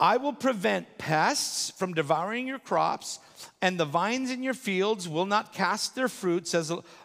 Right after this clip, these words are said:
"and the vines in your fields will not cast their fruit," says the Lord Almighty. "Then all the nations will call you blessed, and I will prevent pests from devouring your crops, and the vines in your fields will not cast their fruit," says the Lord Almighty. "Then all the nations will call you blessed. I will prevent pests from devouring your crops."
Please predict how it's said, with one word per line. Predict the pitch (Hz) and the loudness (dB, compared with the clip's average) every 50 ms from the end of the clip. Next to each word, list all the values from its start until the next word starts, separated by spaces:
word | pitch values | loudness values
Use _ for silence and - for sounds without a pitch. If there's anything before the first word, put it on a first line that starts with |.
| - - | -4 -4
"and | 190 - 202 185 | -2 0 0 0
the | 190 | 0
vines | 170 202 220 247 262 214 | 2 2 2 2 0 -2
in | 220 - 226 | -4 -4 -2
your | 240 247 | -2 -2
fields | 196 - 233 220 208 185 151 | -2 0 2 2 2 2 0
will | 156 175 214 254 262 | -2 0 0 0 2
not | 247 240 240 254 - - | 2 0 0 0 -2 -2
cast | 196 214 214 214 - - | 0 0 2 0 -2 -4
their | 233 214 | -6 -6
fruit," | - 208 208 190 | -4 -4 -6 -4
says | - 202 202 180 | -2 -2 -2 0
the | 170 190 | -2 -2
Lord | 175 170 175 180 | 0 0 2 2
Almighty. | 185 190 208 226 233 208 165 120 - - - - - - - | 0 2 2 0 0 0 0 -2 -4 -10 -18 -20 -12 -4 0
"Then | 175 196 208 | 2 2 2
all | 220 - - 180 202 233 | 0 0 0 2 2 2
the | 240 262 | 2 2
nations | 240 240 240 233 - - 240 240 226 180 | 2 2 0 0 -2 -4 -4 -4 -6 -6
will | 180 160 160 147 | -4 -2 -2 -2
call | - - - 190 190 208 233 | -4 -6 -2 0 0 0 0
you | 226 240 247 | 0 -2 -4
blessed, | 196 196 185 175 180 196 185 - | 0 2 4 4 4 4 2 0
and | 180 160 156 | -2 -2 -2
I | 151 | -2
will | 139 139 139 | -2 -4 -6
prevent | - - 143 127 135 123 - - | -4 -4 -4 -2 -4 -6 -6 -6
pests | - - 202 214 233 254 247 - - - - - - - - - - - _ | -2 2 4 4 4 4 2 -4 -8 -8 -8 -8 -10 -12 -16 -20 -20 -12 _
from | - 180 156 143 | -4 -4 -2 -2
devouring | 143 131 160 175 202 214 220 220 | 0 2 2 2 2 0 -2 -4
your | 196 | -4
crops, | - - 208 208 214 - - | 0 2 4 4 4 0 -2
and | 175 147 | -10 -10
the | 127 | -4
vines | 123 160 180 208 220 226 214 202 | 0 2 2 2 2 0 -4 -6
in | 208 | -6
your | 220 202 | -8 -6
fields | - - 202 202 196 160 170 | -4 0 0 0 0 -2 -4
will | 156 | -2
not | 160 185 202 - - | 0 0 0 0 2
cast | - 208 208 196 - | 0 0 0 0 -2
their | 214 180 | -6 -6
fruit," | - 208 202 - | -6 -6 -6 -4
says | 208 202 190 | -4 -2 -2
the | 202 | 0
Lord | 202 196 190 196 196 196 | 0 0 2 2 2 2
Almighty. | 190 196 190 185 180 185 202 196 - - - - - - | 0 0 2 0 0 2 0 -2 -2 -6 -18 -18 -10 -6
"Then | - 131 | -2 0
all | 139 160 190 | 2 2 2
the | 202 214 | 2 0
nations | 214 214 - - 196 175 | -4 -4 -4 -6 -8 -8
will | 185 175 | -10 -6
call | - 202 190 196 | -2 -2 0 0
you | 190 175 | 0 0
blessed. | 165 208 208 185 - - - | 2 2 2 2 2 0 0
I | 170 | 0
will | 160 147 | 0 -2
prevent | 131 - 151 135 131 175 202 214 208 - - | -6 -6 -6 -2 2 2 2 2 0 -6 -2
pests | - 208 214 208 - | 0 0 0 0 -2
from | - 180 160 | -6 -8 -8
devouring | 151 135 170 190 202 202 202 196 180 | -4 0 2 2 2 2 -2 -4 -6
your | 156 147 | -10 -8
crops." | - - 196 202 202 202 - - | -4 0 2 2 2 0 -2 -10